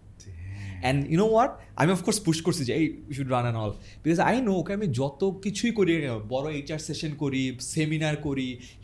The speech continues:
Speaker 2: হেলথ নিয়ে, নিয়ে ডাক্তার আনে কথা বলি, কিচ্ছু হবে না। আর ও যখন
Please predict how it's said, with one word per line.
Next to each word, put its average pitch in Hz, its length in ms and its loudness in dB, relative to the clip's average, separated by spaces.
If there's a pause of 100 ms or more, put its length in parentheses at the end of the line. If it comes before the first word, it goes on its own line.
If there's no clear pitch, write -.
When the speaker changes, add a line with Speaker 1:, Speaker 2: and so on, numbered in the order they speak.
Speaker 2:
হেলথ 156 260 4
নিয়ে, 151 320 0
নিয়ে 151 160 -2
ডাক্তার 143 420 2
আনে 156 160 2
কথা 151 160 4
বলি, 139 120 0
কিচ্ছু - 380 4
হবে 110 160 2
না। - 100 -10 (640)
আর 139 80 2
ও 165 80 6
যখন 254 180 2